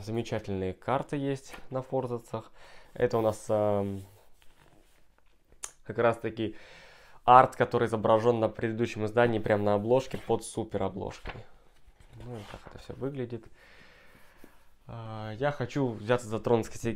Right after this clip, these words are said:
дракона", кстати, уже вот в этом первом полугодии. Следующую книгу я тоже уже показывал. Это "Косинок Брома", новый роман. А, четвертый роман вот в этом, э, в оформлении и, наверное, уже роман шестой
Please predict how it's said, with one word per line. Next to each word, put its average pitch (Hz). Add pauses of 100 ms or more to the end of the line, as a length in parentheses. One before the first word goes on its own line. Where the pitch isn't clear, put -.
дракона", 117
кстати, -
уже 110
вот 110
в 113
этом 107
первом 110
полугодии. 101 (220)
Следующую 123
книгу 127
я 113
тоже 107
уже 120
показывал. 170
Это 120
"Косинок 127 (420)
Брома", 113 (480)
новый 113
роман. 135 (540)
А, 107
четвертый 135
роман 117
вот 101
в -
этом, 107
э, 104
в 107
оформлении 139
и, 127
наверное, 120
уже 110
роман 107
шестой 120